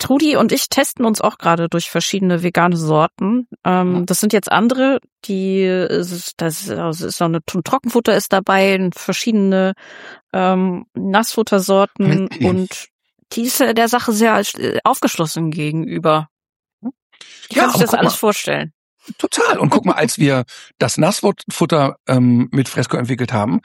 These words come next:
Speaker 2: da haben wir auch sogenannte Akzeptanztests gemacht. Also wie akzeptiert der Hund das Futter? Frisst
Speaker 1: Ja.
Speaker 2: er das oder nicht? Und da war eine Charge dabei,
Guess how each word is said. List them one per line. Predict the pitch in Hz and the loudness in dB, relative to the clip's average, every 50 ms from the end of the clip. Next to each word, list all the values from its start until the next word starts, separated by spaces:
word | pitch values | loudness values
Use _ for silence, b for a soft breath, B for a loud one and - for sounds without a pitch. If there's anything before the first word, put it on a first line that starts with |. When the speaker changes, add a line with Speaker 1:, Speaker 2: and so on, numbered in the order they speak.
| B B B B B B | B B B B B B
Speaker 2:
da | - 120 | 0 2
haben | 143 190 196 | 2 4 2
wir | 185 147 139 | 2 2 2
auch | 147 123 | 0 0
sogenannte | - 202 208 202 160 151 147 - - | 0 2 2 4 2 2 2 2 0
Akzeptanztests | 139 131 - - 165 143 - 180 202 240 - - - - 131 104 - - - - | 0 0 0 -2 -2 -2 0 0 0 2 0 -2 -2 -4 -2 -2 -2 -4 -8 -8
gemacht. | - 90 85 80 76 - - - | -10 -10 -10 -10 -12 -12 -6 -2
Also | 127 113 120 127 127 | 0 2 2 4 4
wie | 151 220 359 - | 4 2 2 2
akzeptiert | - - 156 - - - - 165 - _ _ - - - 262 370 - _ - | -2 -4 -6 -4 -4 -2 0 0 -2 _ _ -4 0 2 2 2 0 _ -2
der | - 139 113 | -2 0 0
Hund | 101 107 123 - 104 98 - | 0 -2 -2 -4 -4 -4 -6
das | 85 - - | -8 -8 -8
Futter? | - - 95 - - 64 - - B B B B B B B | -10 -12 -10 -10 -10 -12 -12 -14 B B B B B B B
Frisst | - - - 269 165 151 - | -4 0 2 2 2 2 0
Speaker 1:
Ja. | 143 | 0
Speaker 2:
er | 110 | 0
das | 113 113 - 226 | 0 0 2 2
oder | 190 175 196 | 2 2 2
nicht? | 214 - 269 - - - B B B B B B | 2 0 0 -2 -4 -8 B B B B B B
Und | B 170 156 | B 0 2
da | 165 156 127 | 2 2 2
war | 156 165 - - | 0 0 0 2
eine | 120 190 226 370 277 | 2 2 2 0 0
Charge | - - - 156 156 - - 170 | 0 0 2 2 2 2 2 0
dabei, | 151 135 110 127 117 110 127 - 359 | 0 0 0 0 0 0 0 -2 -4